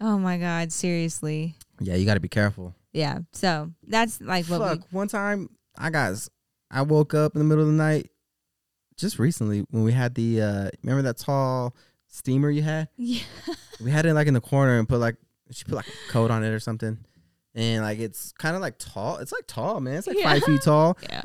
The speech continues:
Speaker 2: And then it has, like, a little hanger thing on, on the top of it.
Speaker 1: Yeah, so I hung, like, a
Speaker 2: So,
Speaker 1: blazer or
Speaker 2: like, put,
Speaker 1: something
Speaker 2: like, a,
Speaker 1: on there.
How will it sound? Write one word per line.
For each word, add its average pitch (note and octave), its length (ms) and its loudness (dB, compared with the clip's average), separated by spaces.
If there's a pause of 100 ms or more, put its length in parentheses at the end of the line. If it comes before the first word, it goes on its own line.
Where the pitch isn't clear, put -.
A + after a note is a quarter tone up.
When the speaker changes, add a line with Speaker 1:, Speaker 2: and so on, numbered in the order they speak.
(120)
Speaker 2:
And C#3+ 120 4
then D3 140 6
it C#3 60 4
has, D3 200 4
like, C3+ 180 0
a B2 60 -2
little A#2+ 280 -2
hanger B2+ 380 0
thing A2+ 280 -2
on, G#2 220 -2
on G#2 120 -6
the G2+ 100 -4
top B2+ 340 -2
of F#2 140 -6
it. F2+ 200 -4
Speaker 1:
Yeah, G3 240 -2
so F#3+ 160 -8
I F3+ 80 -6
hung, G3+ 220 -10
like, F3+ 140 -12
a - 20 -10
Speaker 2:
So, C3+ 200 0
Speaker 1:
blazer A#2+ 300 -2
or D#3 40 -12
Speaker 2:
like, B2 100 -4
put, A#2+ 80 -10
Speaker 1:
something D#3+ 160 0
Speaker 2:
like, C#3 200 -2
a, B2+ 40 -8
Speaker 1:
on - 40 -8
there. C4+ 160 -12